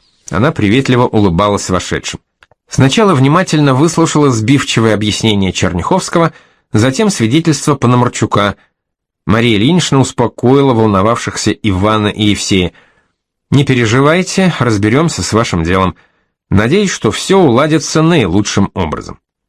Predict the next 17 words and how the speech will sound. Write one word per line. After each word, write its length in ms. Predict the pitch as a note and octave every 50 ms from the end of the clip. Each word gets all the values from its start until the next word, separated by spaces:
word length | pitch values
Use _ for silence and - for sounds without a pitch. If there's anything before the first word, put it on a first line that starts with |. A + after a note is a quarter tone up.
| _ _ _ _ _ _ _ _ _ _ _ _ _ _ _ _ _ _ _ _ _ _ _ _ -
Командование 640 | - C3 D3 E3+ F#3+ G3+ F#3 F#3 F#3 F3+ E3 D3
академии 560 | B2 C3 A#2 G#2+ G2 G#2 G#2 G#2 G#2+ A2 A2
направило 580 | A2 G#2+ G#2+ A#2 - - F3+ G#3 G3+ F#3 F#3 F3
в 80 | - -
Тамашполь 600 | - C3+ B2 A#2 A2+ A#2 - - - D3 C#3 A#2+
для 220 | A2 A#2 C3 C#3
объективного 800 | - B2+ B2 A#2 B2+ C3 C3 - - - G3 E3+ E3 D#3+ D3+ D3
расследования 600 | D3 C3+ - - - A#2+ A#2 G#2 G#2+ A2 A2+ G#2+
дела 320 | G2+ G2+ G#2+ A#2+ B2 C3 B2
о 20 |
якобы 320 | A#2 A#2 A2 - G#2+ A2+ G#2
сокрытии 720 | - - B2 A2 - - B2 C3+ C#3 B2 - - A2 G#2
Черняховским 840 | - - G#2 F#2+ G2 G#2 G#2 - - B2 A#2+ - - - - G#2 G2
социального 540 | - G#2+ F#2+ - - G#2+ F#2+ F2+ F2 E2+ D#2+
происхождения 680 | F#2 F#2 F2+ - - F#2+ G#2+ B2 E3 F#3+ F#3 F3+ F3+
своего 380 | - - B2 B2 C3+ D3 E3+ E3+
представителя, 920 | - - F3 E3+ - - - - A#2+ A2+ A#2+ B2 A#2 - F3 F#3+ F#3+